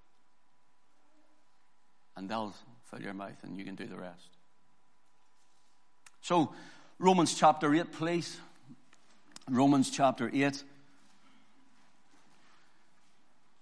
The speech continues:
And what we will do is, instead of reading and then expounding, we're just gonna expound some things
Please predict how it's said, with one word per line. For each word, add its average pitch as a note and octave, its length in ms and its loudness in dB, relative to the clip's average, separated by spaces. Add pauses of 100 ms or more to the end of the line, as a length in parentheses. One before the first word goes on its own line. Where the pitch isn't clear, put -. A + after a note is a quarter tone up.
(340)
And C#3 120 0
what C4 140 2
we B3 120 2
will G3 200 6
do D#3 360 6
is, D3 300 0
instead F#3 520 2
of D3 180 0
reading D3 460 2 (280)
and A2+ 200 -6
then B2 420 -4 (1040)
expounding, C3+ 680 -2
we're B2+ 120 0
just F3 180 -4
gonna F3 180 0
expound D3 640 -2
some C3 280 0
things B2 600 -4